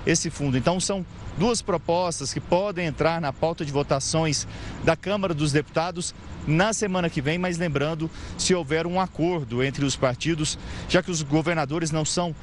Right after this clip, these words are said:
favoráveis a essa proposta, né? Um projeto que foi enviado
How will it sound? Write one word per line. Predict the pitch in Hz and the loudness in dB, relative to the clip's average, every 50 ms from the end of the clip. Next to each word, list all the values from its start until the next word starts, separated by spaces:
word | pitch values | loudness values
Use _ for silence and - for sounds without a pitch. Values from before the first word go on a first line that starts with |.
| - - - - | -14 -14 -8 0
favoráveis | - 180 180 151 170 156 143 151 165 165 160 143 147 139 139 | 2 2 2 2 2 0 2 2 0 0 -2 -2 -2 0 2
a | 147 | 2
essa | 143 139 135 151 | 2 2 0 -2
proposta, | - - 131 117 - 139 139 151 165 - - 147 | -2 0 -2 0 2 2 2 2 0 0 0 0
né? | 131 135 | 0 2
Um | 143 151 | 0 0
projeto | 143 - 147 139 127 - 147 147 147 - - | 0 2 2 2 2 2 0 0 -2 -4 -8
que | - | -2
foi | - 147 147 | 0 0 2
enviado | 143 127 139 139 135 131 120 120 117 | 2 2 2 2 2 0 -4 -6 -10